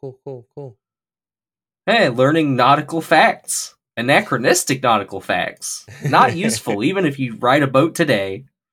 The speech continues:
Speaker 1: Nope.
Speaker 2: But
Speaker 1: Puppetmon realizes that it's the Digidestin and prepares to attack.
Speaker 2: You're cute.
Speaker 1: You're cute. That's the end of the synopsis.
Speaker 2: Yay! I cou-, I could have waited, like, three seconds,
Speaker 1: You
Speaker 2: but I,
Speaker 1: could've.
Speaker 2: I didn't.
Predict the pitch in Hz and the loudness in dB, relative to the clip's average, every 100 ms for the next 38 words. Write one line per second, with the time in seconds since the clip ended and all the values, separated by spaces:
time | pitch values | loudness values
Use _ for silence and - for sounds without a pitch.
0 | _ 123 127 131 _ _ _ _ _ _ | _ -10 -8 -8 _ _ _ _ _ _
1 | - _ _ _ 202 269 311 233 208 202 | -20 _ _ _ 2 6 6 4 2 2
2 | 185 175 170 156 156 156 139 - 131 139 | 2 2 0 -4 -4 -2 -6 -8 -8 -6
3 | 131 127 127 - 131 113 117 113 110 - | -4 -2 -4 -4 -14 -14 -10 -10 -10 -10
4 | 107 107 104 - _ _ _ _ _ _ | -12 -12 -14 -18 _ _ _ _ _ _
5 | _ _ _ _ _ _ _ _ _ _ | _ _ _ _ _ _ _ _ _ _
6 | _ _ 127 127 - 127 135 131 _ _ | _ _ -14 -14 -6 -2 -2 -6 _ _
7 | _ _ _ _ 151 156 214 - 160 165 | _ _ _ _ -16 -10 -10 -8 -8 -4
8 | 208 208 175 190 202 - - _ _ _ | -4 -4 -6 -4 -4 -6 -14 _ _ _
9 | - _ 202 208 214 214 214 214 214 214 | -20 _ 4 6 8 8 8 8 8 6
10 | 208 143 113 _ _ - 135 - - 131 | 4 2 -4 _ _ -2 -2 0 -2 0
11 | 135 113 113 110 101 90 - 135 170 127 | 0 0 -2 -4 -6 -10 -8 -6 -2 -4
12 | 101 92 - - - _ - 135 - - | -4 -4 -4 -4 -8 _ -14 -10 -8 0
13 | 175 135 110 98 95 143 110 90 | 0 0 -6 -12 -2 0 0 -6